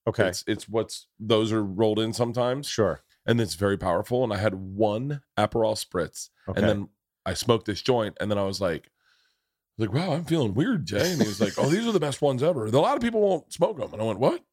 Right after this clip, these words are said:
Speaker 1: Yeah.
Speaker 2: <laughs> He's like, "Yeah, they're, oh, they're, tell 'em, Gino." And then Gino's like, "Yeah, the industry's out on these.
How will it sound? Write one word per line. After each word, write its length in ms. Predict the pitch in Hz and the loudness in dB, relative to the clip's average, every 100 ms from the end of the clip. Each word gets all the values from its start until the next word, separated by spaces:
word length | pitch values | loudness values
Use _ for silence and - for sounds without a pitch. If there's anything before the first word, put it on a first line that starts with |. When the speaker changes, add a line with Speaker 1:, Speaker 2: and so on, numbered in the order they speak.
| - | 0
Speaker 1:
Yeah. 300 | 131 98 76 | 2 4 2
Speaker 2:
<laughs> 40 | 151 | 2
He's 140 | 196 | 2
like, 140 | 180 | 2
"Yeah, 240 | 214 - - | 2 2 2
they're, 220 | 139 120 - | 0 -4 -4
oh, 140 | 220 185 | -2 2
they're, 160 | 143 - _ | 2 0 _
tell 280 | 220 - 415 | 2 2 2
'em, 220 | 160 110 | -4 -8
Gino." 340 | 101 143 156 196 | 0 2 2 0
And 80 | 147 | -2
then 80 | 127 | 0
Gino's 240 | 131 127 | 0 0
like, 140 | 117 | 0
"Yeah, 300 | 117 143 131 - _ _ _ - _ _ | 2 2 0 -4 _ _ _ -20 _ _
the 60 | 170 | 2
industry's 400 | 196 226 170 143 | 2 0 0 2
out 180 | 147 156 | 2 2
on 140 | 123 | 0
these. 380 | 107 80 - | -2 -4 -10